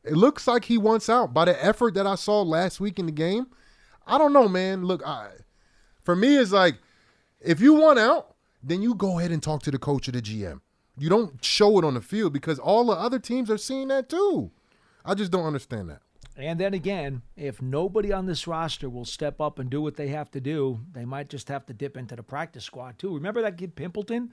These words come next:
Speaker 1: Yeah.
Speaker 2: who was on
Speaker 1: Yeah.
Speaker 2: Detroit during Hard
Speaker 1: Yes.
Speaker 2: Knocks?
Speaker 1: Yes.
Speaker 2: He's on this practice squad.
Speaker 1: Hey, man, give him a
Speaker 2: You know
Speaker 1: chance.
Speaker 2: what?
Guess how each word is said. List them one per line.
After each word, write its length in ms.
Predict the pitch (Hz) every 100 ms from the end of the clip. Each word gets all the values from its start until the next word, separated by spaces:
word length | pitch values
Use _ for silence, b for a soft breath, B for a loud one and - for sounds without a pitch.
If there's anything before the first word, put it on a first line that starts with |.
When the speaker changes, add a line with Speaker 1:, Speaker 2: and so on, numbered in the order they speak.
| -
Speaker 1:
Yeah. 220 | 120 127
Speaker 2:
who 60 | 180
was 180 | 165 165
on 140 | 160
Speaker 1:
Yeah. 60 | 123
Speaker 2:
Detroit 340 | 135 131 226
during 200 | 190 165
Hard 160 | 131 139
Speaker 1:
Yes. 80 | 131
Speaker 2:
Knocks? 400 | 180 247 - -
Speaker 1:
Yes. 360 | 98 117 147 269
Speaker 2:
He's 140 | 330
on 160 | 320 339
this 120 | 311
practice 420 | - 339 330 247
squad. 300 | - 185 139 143
Speaker 1:
Hey, 180 | 214
man, 260 | 202 208 220
give 140 | 233
him 60 | 285
a 40 | -
Speaker 2:
You 140 | 339
know 80 | 349
Speaker 1:
chance. 80 | 320
Speaker 2:
what? 280 | 349 392